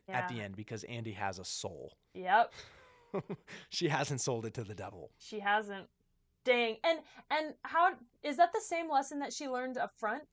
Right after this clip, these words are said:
Speaker 2: I know we, we were kind of talking about them like they're different, but there's echoes of that conversation she had with Nigel, where he's like, "Come on, um, you're not trying. Like,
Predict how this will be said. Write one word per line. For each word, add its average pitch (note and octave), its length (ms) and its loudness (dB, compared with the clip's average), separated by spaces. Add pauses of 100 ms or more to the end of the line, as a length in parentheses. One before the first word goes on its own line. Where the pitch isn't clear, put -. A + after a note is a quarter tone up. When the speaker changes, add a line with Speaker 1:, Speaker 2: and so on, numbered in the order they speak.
(120)
Speaker 2:
I B3+ 100 0
know D#4+ 300 2 (120)
we, C4 180 -4
we C4+ 40 -2
were B3 140 2
kind B3 220 -6
of A#3+ 80 -10
talking A#3 260 0
about G3+ 180 -4
them G3 140 -6
like F#3 160 -6
they're F3+ 100 -8
different, G#3+ 420 -8 (480)
but D#4 240 10
there's C#4+ 320 0
echoes E4 460 2
of A3+ 260 8
that A3 180 4
conversation A3 600 -6
she G#3+ 160 -10
had F#3+ 220 -4
with - 160 -10
Nigel, A3+ 580 -8
where G#3 120 -6
he's A#3 200 -6
like, G#3+ 240 2
"Come B3+ 160 -6
on, F#3+ 340 -2 (680)
um, G3 440 0 (1120)
you're A#3 120 2
not A#3+ 200 2
trying. G#3+ 500 -2 (160)
Like, G3 240 0